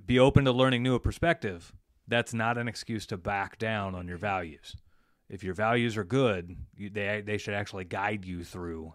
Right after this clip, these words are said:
this, right? Um, and then you're gonna wrap that conversation up with discussing a plan to go from there. How do we go from here? How do we move on from this?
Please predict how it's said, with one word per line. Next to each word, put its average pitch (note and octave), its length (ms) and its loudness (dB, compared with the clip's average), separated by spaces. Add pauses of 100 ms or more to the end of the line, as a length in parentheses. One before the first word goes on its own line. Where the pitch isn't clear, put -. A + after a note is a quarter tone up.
this, F2 380 -12
right? G2 260 -6 (540)
Um, G2+ 480 4 (340)
and A#2+ 140 2
then C3 280 4
you're A2+ 100 0
gonna A2+ 180 2
wrap A2+ 360 0
that A#2 260 -2
conversation A2 800 -4
up A2 300 -2
with G2+ 300 -6
discussing G#2 680 -4
a F#2 160 -6
plan G2+ 760 -4 (120)
to A2 80 -6
go F#2+ 240 -2
from F#2+ 240 -8
there. F2+ 180 -8
How G2+ 240 0
do A#2 80 4
we G#2+ 140 0
go G#2 180 -2
from F#2+ 200 -8
here? F2+ 240 -6
How F#2 160 -4
do G2+ 40 -4
we G2+ 160 -4
move G2 300 -2
on F#2+ 260 -2
from F#2 200 -8
this? D#2+ 320 -12